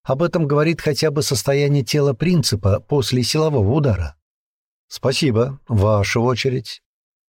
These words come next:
«Лунтар тоже был хранителем осколка?» «Да. И осколок исчез вместе с ним». «Его тело нашли?» «Нет. И это заставляет меня предполагать, что в нём сейчас разгуливает один из кромешников».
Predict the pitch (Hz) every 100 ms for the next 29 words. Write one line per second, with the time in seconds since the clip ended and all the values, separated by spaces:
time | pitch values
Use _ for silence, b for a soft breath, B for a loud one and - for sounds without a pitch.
0 | _ - 131 147 156 151 147 - _ 202
1 | 214 196 190 - 165 165 151 147 147 -
2 | 110 82 - 80 _ _ _ _ _ 98
3 | 107 98 98 - _ _ _ _ 110 110
4 | 95 - 117 131 160 - - 170 - 98
5 | 92 90 - 104 - 90 80 76 - _
6 | _ _ _ _ 127 165 160 175 165 160
7 | 151 214 233 - _ _ _ _ - 95
8 | 95 85 101 - _ _ _ _ _ -
9 | 147 202 202 175 - 160 127 143 160 151
10 | 131 117 139 139 135 - 117 104 90 90
11 | 101 - - 156 156 214 208 - 165 226
12 | 262 175 120 113 120 123 143 170 127 101
13 | 98 98 107 107 90 - 82 - -